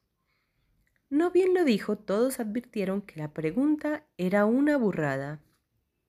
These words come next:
"Por lo general no se habla de esas cosas en público", respondió fríamente Tobermory.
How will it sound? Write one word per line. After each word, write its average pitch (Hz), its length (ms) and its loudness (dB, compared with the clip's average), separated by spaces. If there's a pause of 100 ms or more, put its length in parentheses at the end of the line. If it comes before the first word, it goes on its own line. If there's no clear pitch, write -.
(1000)
"Por 175 120 -2
lo 185 140 2
general 226 600 2
no 247 280 0
se 254 220 0
habla 233 280 2
de 170 180 0
esas 190 280 -6
cosas 247 380 -6
en 170 180 -4
público", 147 720 -8 (360)
respondió 165 580 -8
fríamente 240 800 -2
Tobermory. 156 800 -10